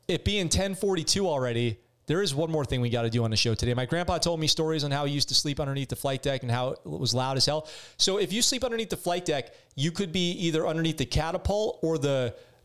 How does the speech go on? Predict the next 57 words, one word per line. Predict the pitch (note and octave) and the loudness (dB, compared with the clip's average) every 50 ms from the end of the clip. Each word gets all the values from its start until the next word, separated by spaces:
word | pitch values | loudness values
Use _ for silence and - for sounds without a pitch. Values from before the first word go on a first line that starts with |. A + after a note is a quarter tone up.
| _ | _
uh, | - C3 B2 A#2+ A#2 A2+ A#2 - - | -2 0 0 0 0 0 -2 -4 -2
the | D3+ B2+ B2 A#2 | -2 0 0 0
wire, | A2+ C3+ D3+ A#2 B2+ C3+ D3+ D3+ D#3 | 0 -2 0 0 0 0 0 -2 -2
the | F3 B2+ B2+ | -2 0 0
arresting | C3+ B2+ D3 E3 - - C#3+ B2+ | 0 2 2 2 2 0 -2 -4
gear, | G#2+ G#2 F#2+ | -6 -4 -4
right? | G2+ A#2 D3 - - - - - _ - | -2 -2 -2 -2 -4 -10 -20 -20 _ -2
So | - - E3+ | 0 0 0
if | C#3+ | 0
you're | D#3 G#3+ - | 0 0 0
underneath | F#3+ A3 A3 A3+ A3 - | 0 0 0 -2 -2 -2
the | E3+ | -2
catapult, | - - D3 D#3 F3 F3+ - G3+ A3 G#3 - | 0 0 0 0 0 0 0 0 0 0 0
when | D3 C#3+ | 0 0
that | D#3+ G3 G3 | 0 -2 -2
thing | - G#3+ F#3 | -4 -4 -4
fires, | - - - D3+ C#3 D3+ E3 F3 F3+ F#3+ F#3 - | -4 -4 -4 -4 -2 -2 0 0 2 2 2 2
I | - F3+ | 2 0
don't | G3+ A3+ | -2 -2
know | A#3+ | 0
how | A3 A3+ A#3 | 0 0 0
it | F3+ | 0
is | G3 E3+ | 0 0
on | F3 E3 C#3 | 0 -2 -2
the | B2+ | -2
new | B2+ C#3 D#3 D#3+ D#3 D3+ | 0 2 2 2 2 0
class | D#3 - D3 C#3 C3 A#2+ | 0 -2 -2 -2 -2 -2
of | - - | -2 -2
carriers, | - C#3+ C#3 B2 A2+ A2+ A2 - - - - - - - | -2 0 0 2 0 0 0 -2 -6 -12 -20 -20 -6 -2
but | - D3+ | 0 0
when | C#3+ E3 | 2 2
that | F#3 G#3+ G3+ | 0 0 0
thing | B3 A3 | -2 -4
fires | - - - E3+ D3 D#3+ E3+ F#3 F#3 E3+ | -4 -4 -4 -2 -2 0 0 0 0 0
and | D#3+ C#3+ | 0 0
the | C3 | 0
cat | - C#3 C#3+ D#3+ F3 | 2 2 2 2 0
hits | D#3+ D#3+ D#3+ - | 0 0 0 0
the | - C#3+ | 0 0
front | - D#3 D3+ D#3+ | 0 0 0 0
end | D#3+ E3 | 0 2
and | D3+ | 2
the | B2+ | 2
ship | - - E3 D#3+ - | 2 2 2 0 0
goes | - F3+ F3 D3 | 0 0 2 2
off, | E3 F3+ F3+ F3+ - - - - - - | 2 2 0 -2 -6 -10 -20 -20 -6 -2
there's | - E3 E3 D3+ | 0 0 2 2
this, | F3 E3 D3 - | 2 2 2 2
like, | D#3+ D3+ C#3 B2+ - - - _ _ _ _ _ - | 2 0 -2 -2 -6 -10 -20 _ _ _ _ _ -4
explosion | E3+ C#3+ - - - - - D#3 D#3 D#3 E3+ E3+ D#3+ - D#3+ C#3 | 0 2 4 4 2 2 0 0 0 2 2 2 2 2 2 0
of | B2 - - - | 0 -2 -2 -2
energy, | D#3 C#3+ C#3+ C#3 A2+ A#2 A#2 A#2 | -2 0 0 0 0 0 0 0
and | A2 A#2+ | 0 0
you, | C3 D#3+ | 0 0
it's | - - - | 2 2 0
a | C3 - - - _ - - | 0 -2 -6 -12 _ -6 -2
poof, | - B3+ D3+ | 0 0 0